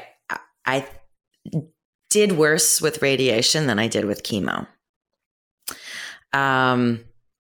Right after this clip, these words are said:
radiation was really h-, it wasn't, it, I was, I was, I, I kind of felt like a burn victim.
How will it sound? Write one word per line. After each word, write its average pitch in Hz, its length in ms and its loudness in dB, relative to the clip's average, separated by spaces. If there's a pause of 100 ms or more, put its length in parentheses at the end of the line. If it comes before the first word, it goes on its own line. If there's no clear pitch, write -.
(760)
radiation 165 720 4
was 131 200 -2
really 127 260 2
h-, - 280 -4 (100)
it - 200 -2 (140)
wasn't, 180 420 2 (1900)
it, - 320 0
I 185 160 4
was, 151 300 0 (120)
I 170 160 2
was, 175 320 2
I, - 260 0
I 180 40 -2
kind 190 280 0
of 196 80 -2
felt 170 180 0
like 156 140 0
a 165 40 0
burn 135 280 0
victim. 117 440 -4